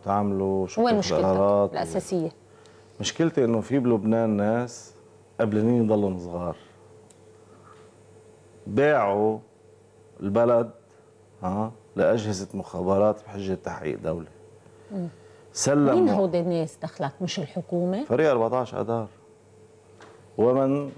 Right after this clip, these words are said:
Speaker 1: شاركهم بالموافقة على القرار بتسليم سيادة الدولة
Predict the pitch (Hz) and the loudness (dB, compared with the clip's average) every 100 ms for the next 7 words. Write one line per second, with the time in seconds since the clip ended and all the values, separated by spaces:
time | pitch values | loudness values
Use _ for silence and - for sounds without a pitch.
0 | - - 113 117 131 - 110 107 120 104 | -12 0 4 6 4 0 -2 0 0 0
1 | 98 104 107 95 101 - 92 87 92 95 | 0 0 0 -2 -4 -2 0 0 2 0
2 | 90 95 95 104 110 110 - - - - | -2 -2 2 4 2 -2 -16 -20 -20 -20
3 | - 110 113 98 - 113 110 92 - - | -6 -2 -2 -2 -2 2 2 0 -6 -20
4 | - - - - 107 101 98 - 90 110 | -20 -20 -8 0 2 0 -6 -12 0 2
5 | 113 110 113 | 4 2 0